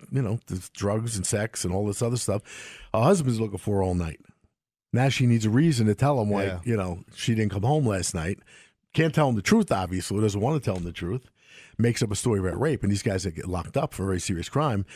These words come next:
Speaker 1: w-, she finally, you know, confesses to us that th-, th-, didn't happen that way because these guys were insistent it didn't.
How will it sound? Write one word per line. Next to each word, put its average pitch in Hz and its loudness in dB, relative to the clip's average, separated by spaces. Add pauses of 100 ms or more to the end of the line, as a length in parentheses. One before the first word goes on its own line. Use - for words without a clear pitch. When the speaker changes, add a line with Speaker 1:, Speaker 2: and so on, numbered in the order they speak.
(280)
Speaker 1:
w-, - -6 (140)
she - 0
finally, 156 2 (120)
you 131 0
know, 85 -2
confesses 117 -2
to 104 -2
us 120 0
that 90 -6
th-, - -12 (100)
th-, 92 -8
didn't 95 0
happen 87 -4
that 76 -6
way 90 -8
because 90 -4
these 95 -2
guys 127 2
were 95 0
insistent 80 -4
it 73 -14
didn't. 76 -10